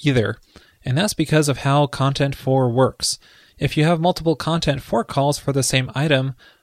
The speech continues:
what Rails will do is concatenate them all together. So it doesn't know that at the top here we're all done with the content for title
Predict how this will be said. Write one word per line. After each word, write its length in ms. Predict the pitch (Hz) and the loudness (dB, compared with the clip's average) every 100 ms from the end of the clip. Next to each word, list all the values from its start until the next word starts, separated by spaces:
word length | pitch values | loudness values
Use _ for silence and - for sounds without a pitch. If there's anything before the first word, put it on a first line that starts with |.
| _ | _
what 120 | 147 | -4
Rails 280 | 151 190 208 | 0 0 2
will 120 | 170 | -2
do 240 | 143 151 151 | 0 0 0
is 140 | 123 | -4
concatenate 920 | 160 120 - 131 143 143 143 143 - - _ _ | -6 -8 -4 -2 -2 -2 -2 -2 -6 -8 _ _
them 180 | 131 123 | -4 0
all 160 | 123 123 | 2 0
together. 480 | 123 131 123 107 - _ - _ - | 2 2 2 -2 -10 _ -20 _ -10
So 200 | - 160 | 0 2
it 100 | 151 | 4
doesn't 320 | 202 - 143 | 2 0 -2
know 260 | 139 160 160 | 0 0 2
that 480 | 135 123 120 - - _ _ _ _ - | 2 0 -2 -6 -12 _ _ _ _ -6
at 140 | 131 123 | -4 -4
the 80 | |
top 340 | 120 139 135 - | -2 2 0 2
here 160 | 151 | 0
we're 180 | 139 127 | 2 2
all 180 | 127 143 | 2 2
done 420 | 143 147 147 131 - | 2 0 -2 -6 -6
with 220 | 139 131 - _ | -4 -4 -8 _
the 160 | - 127 | -6 -6
content 400 | - 139 135 135 | -4 -4 -4 -6
for 160 | - 123 | -2 -2
title 500 | - 165 170 170 | 0 -2 0 0